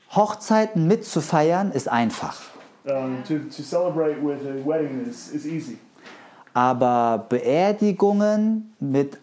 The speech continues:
Speaker 1: den Verbliebenen, den Angehörigen mitzubegleiten, ist sehr schwer.
Speaker 2: But to bury someone and to help people through this process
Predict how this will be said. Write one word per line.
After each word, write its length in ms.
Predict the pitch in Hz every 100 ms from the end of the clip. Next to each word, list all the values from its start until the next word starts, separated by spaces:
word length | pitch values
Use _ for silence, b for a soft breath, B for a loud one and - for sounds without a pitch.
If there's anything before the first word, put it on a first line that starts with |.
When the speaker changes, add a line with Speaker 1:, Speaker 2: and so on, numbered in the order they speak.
| _ _ - 135
Speaker 1:
den 480 | 131 123 123 120
Verbliebenen, 800 | 110 120 110 117 147 165 170 170
den 140 | 143 117
Angehörigen 1040 | 127 156 160 165 160 160 151 156 156 156 151 B B B
mitzubegleiten, 1200 | 127 160 180 - 180 156 151 139 147 165 165 151
ist 260 | 127 - -
sehr 240 | 160 151
schwer. 460 | 143 - 107 90 -
Speaker 2:
But 140 | 143 139
to 80 | 143
bury 440 | 143 160 170 156
someone 680 | 151 156 151 147 147 147 143
and 160 | 139 131
to 80 | 131
help 320 | 131 143 -
people 460 | 160 151 135 131 131
through 160 | 143 135
this 240 | 143 -
process 380 | 160 143 143